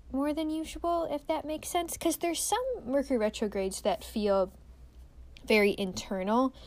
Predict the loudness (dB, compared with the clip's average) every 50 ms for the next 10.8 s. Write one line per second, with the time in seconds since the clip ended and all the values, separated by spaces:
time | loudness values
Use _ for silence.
0 | -18 -18 -18 -14 -2 2 4 6 8 6 6 6 4 2 2 2 2 4 4 4
1 | 4 4 2 0 0 0 2 2 0 0 -2 -6 -4 -4 -4 -6 -4 -2 -2 -2
2 | -2 -2 -6 -4 0 0 0 0 0 -2 -2 0 0 0 0 -2 -6 -6 -6 -6
3 | -8 -8 -10 -8 -10 -6 -6 -6 -6 -4 -6 -4 -4 -4 -4 -4 -4 -4 -4 -4
4 | -4 -2 -2 0 0 0 2 0 0 0 -4 -12 -20 -20 -20 -20 -20 -20 -16 -8
5 | 0 10 12 12 12 10 6 2 4 4 4 4 4 0 2 4 4 4 4 4
6 | 2 4 4 4 2 0 -2 -2 -2 0 0 0 0 -2 -4 -4 -4 -4 -2 -2
7 | -2 -2 -2 -4 -6 -12 _ -20 -20 -20 _ -20 -20 -20 _ -10 2 4 4 4
8 | 4 2 0 0 2 4 8 8 6 6 4 0 -2 0 0 0 -2 0 0 0
9 | 2 2 2 0 0 0 -2 -2 2 2 2 2 2 0 -2 -10 -18 -20 -20 _
10 | _ -10 0 4 6 6 6 6 4 2 2 4 2 2 0